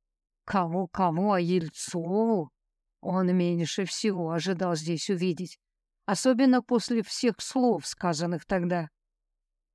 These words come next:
Он двадцать лет представлял, как они однажды встретятся, но реальность превзошла ожидания по всем статьям.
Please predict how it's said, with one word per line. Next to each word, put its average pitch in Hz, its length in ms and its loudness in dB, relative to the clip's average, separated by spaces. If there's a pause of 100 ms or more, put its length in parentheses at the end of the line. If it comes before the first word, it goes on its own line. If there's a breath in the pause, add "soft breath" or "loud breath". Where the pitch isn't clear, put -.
(400)
Он 208 300 2
двадцать 233 720 0
лет 214 360 2
представлял, 190 760 -2
как 196 300 -4
они 196 180 0
однажды 185 500 -2
встретятся, 180 720 -2 (1000)
но 190 520 0
реальность 190 720 0
превзошла 185 760 0
ожидания 170 680 -4
по 190 160 -4
всем 160 400 -10
статьям. 180 680 -10